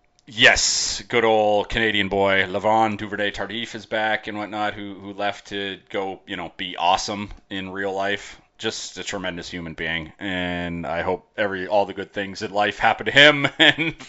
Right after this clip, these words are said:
uh, yeah, nothing, nothing else to say other than that. I mean, it, there's nothing else to say other than the Chiefs, other than twelve and a half is super high, and you gotta have the stomach to take the under. Um, do you have anything else to add on the Kansas City <laughs> Chiefs?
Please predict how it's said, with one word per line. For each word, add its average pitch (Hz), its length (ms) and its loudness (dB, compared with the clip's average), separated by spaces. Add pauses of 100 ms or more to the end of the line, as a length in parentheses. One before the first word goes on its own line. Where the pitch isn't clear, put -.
(640)
uh, 107 380 4
yeah, 95 220 2
nothing, 95 420 -4
nothing 92 240 -4
else 90 160 -2
to 85 60 -12
say 85 160 -4
other 82 200 -4
than 80 140 -8
that. 82 200 -4
I 123 200 2
mean, 123 200 4
it, 117 760 -6
there's 120 180 -4
nothing 139 220 8
else 117 120 6
to 98 60 -6
say 110 140 4
other 101 180 4
than 92 80 -4
the 87 80 -6
Chiefs, 92 340 0
other 95 220 2
than 92 340 2
twelve 98 220 4
and 98 80 0
a - 20 -2
half 101 200 6
is 98 80 -6
super 107 220 -4
high, 120 240 12
and 113 120 6
you 101 60 -2
gotta 98 160 4
have 95 120 2
the 87 60 -10
stomach 87 340 -4
to 82 80 -16
take 85 220 -4
the 78 140 -10
under. 78 440 -8
Um, 80 640 -8
do 90 100 -2
you 82 40 2
have 80 160 -2
anything 87 360 -4
else 80 260 -6
to 76 80 -6
add 76 160 -6
on 78 80 -10
the 76 60 -16
Kansas 78 260 -14
City - 360 -2
<laughs> - 0 -
Chiefs? - 280 -6